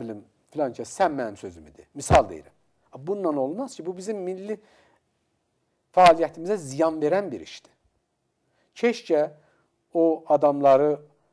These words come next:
arxadan şirələyənlər o adamların biraz da ipini çəksinlər ki, bax, deyəsən, yanlış yola getmişik, desinlər. Çünki indi biz televizyondur, açıqdır, mikrofon da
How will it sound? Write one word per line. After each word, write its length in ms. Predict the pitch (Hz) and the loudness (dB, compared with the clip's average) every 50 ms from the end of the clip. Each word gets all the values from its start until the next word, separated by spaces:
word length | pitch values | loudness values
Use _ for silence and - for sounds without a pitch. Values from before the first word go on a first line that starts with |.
| _ _ - | _ _ 0
arxadan 600 | 131 131 123 - 135 127 139 131 123 113 104 - _ _ _ _ _ _ _ _ _ _ _ _ _ _ _ _ _ _ _ _ | 0 0 0 0 -2 -2 -2 -2 -2 -4 -8 -14 _ _ _ _ _ _ _ _ _ _ _ _ _ _ _ _ _ _ _ _
şirələyənlər 840 | - - - 147 143 135 123 117 120 120 117 113 120 156 202 220 - _ _ _ _ - | -18 -12 -6 0 0 2 2 0 -2 -6 -8 -8 -8 -8 -10 -10 -10 _ _ _ _ -4
o 120 | 151 147 | 0 0
adamların 520 | 143 135 139 135 131 131 131 135 165 175 147 | 0 2 0 -2 -2 0 -2 -2 -2 -4 -8
biraz 220 | 139 143 139 120 127 | -6 -6 -6 -8 -10
da 40 | |
ipini 300 | 117 117 - - 123 117 - | -16 -16 -14 -14 -14 -14 -14
çəksinlər 520 | - 104 95 - - 107 95 95 95 - | -14 -16 -16 -18 -20 -20 -20 -20 -20 -20
ki, 120 | - - - | -20 -18 -16
bax, 160 | 156 151 151 _ _ _ _ _ _ _ _ _ _ _ _ _ _ _ _ _ _ _ _ _ _ _ _ _ _ _ _ _ _ _ - | -16 -16 _ _ _ _ _ _ _ _ _ _ _ _ _ _ _ _ _ _ _ _ _ _ _ _ _ _ _ _ _ _ _ _ -8
deyəsən, 380 | 143 143 - - 151 143 131 - _ _ _ _ _ _ _ _ _ - | -6 -6 -6 -8 -10 -10 -12 -14 _ _ _ _ _ _ _ _ _ -6
yanlış 400 | 123 120 113 110 117 107 - - | -2 -2 -2 -4 -6 -14 -14 -16
yola 180 | 90 82 82 | -16 -16 -16
getmişik, 600 | 80 - - - _ _ - - - _ _ _ _ _ _ _ _ _ _ _ - | -18 -20 -20 -20 _ _ -20 -20 -20 _ _ _ _ _ _ _ _ _ _ _ -16
desinlər. 540 | 101 - - - 95 92 101 110 98 - _ _ - - _ _ _ _ _ _ _ | -16 -16 -16 -18 -18 -18 -18 -18 -18 -20 _ _ -20 -20 _ _ _ _ _ _ _
Çünki 380 | - 196 196 202 - 214 202 _ _ _ _ - | -10 -10 -10 -10 -12 -16 -16 _ _ _ _ -16
indi 180 | 208 214 214 196 | -12 -12 -10 -12
biz 140 | 180 - | -12 -16
televizyondur, 800 | _ - 165 156 147 143 139 147 139 135 131 117 110 113 120 127 - | _ -14 -12 -12 -12 -10 -8 -6 -6 -6 -6 -8 -8 -8 -8 -8 -10
açıqdır, 600 | - 107 - - - 127 - _ _ - 107 110 _ _ _ _ _ _ - | -12 -12 -12 -12 -14 -16 -16 _ _ -16 -16 -18 _ _ _ _ _ _ -20
mikrofon 440 | 135 - - 143 - - 151 143 | -18 -12 -10 -10 -8 -8 -8 -8
da 40 | 135 | -8